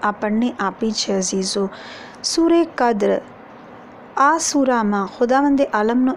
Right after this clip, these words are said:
ઇરશાદ થઈ રહ્યો છે, "ઇન્ના અંઝલનાહુ ફી લૈલતિલ કદ્ર." નિસંશય અમોએ આ કુરાનને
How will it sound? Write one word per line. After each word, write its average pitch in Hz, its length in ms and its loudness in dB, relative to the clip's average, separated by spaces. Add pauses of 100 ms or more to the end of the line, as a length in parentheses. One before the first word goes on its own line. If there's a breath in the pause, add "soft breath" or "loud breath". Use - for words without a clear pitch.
ઇરશાદ 240 480 0
થઈ 233 220 -4
રહ્યો 196 280 0
છે, 190 400 -2
"ઇન્ના 269 680 4
અંઝલનાહુ 220 1040 0
ફી 294 280 0
લૈલતિલ 285 680 2
કદ્ર." 202 480 -2 (1800 loud breath)
નિસંશય 294 920 4
અમોએ 214 320 0
આ 214 100 2
કુરાનને 220 640 0